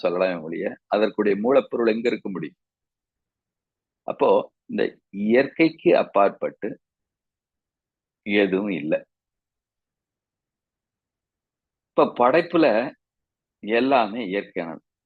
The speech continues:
தெய்வீகம்தான். இந்த உலகத்துல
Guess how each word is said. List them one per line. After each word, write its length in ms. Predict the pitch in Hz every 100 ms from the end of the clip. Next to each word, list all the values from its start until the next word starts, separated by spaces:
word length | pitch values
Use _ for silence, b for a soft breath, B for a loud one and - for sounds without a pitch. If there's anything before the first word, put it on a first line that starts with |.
| 95
தெய்வீகம்தான். 680 | 104 110 117 107 87 87 - _ _ _ _ _ _ _ _ _ _ _ _ _ _ _ _ _ _ _ _ _ _ _ _ -
இந்த 180 | 95 92
உலகத்துல 600 | 104 123 - 127 156